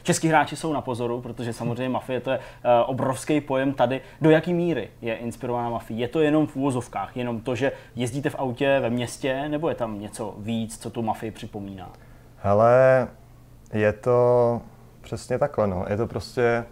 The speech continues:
Speaker 2: je to inspirovaný hlavně těma mechanikama. My jsme si chtěli říct, že vlastně si vezmeme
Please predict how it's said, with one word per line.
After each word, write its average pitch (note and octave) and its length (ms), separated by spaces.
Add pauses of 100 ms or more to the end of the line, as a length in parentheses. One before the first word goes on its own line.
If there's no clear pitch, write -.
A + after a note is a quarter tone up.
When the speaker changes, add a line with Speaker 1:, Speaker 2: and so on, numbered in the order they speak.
(320)
Speaker 2:
je A#2+ 80
to C3 140
inspirovaný C3+ 420
hlavně B2+ 220
těma C#3 120
mechanikama. B2 600
My B2+ 120
jsme A#2 160
si B2 140
chtěli B2+ 320
říct, A#2+ 340
že A#2 380 (400)
vlastně A2+ 260
si - 160
vezmeme A#2+ 600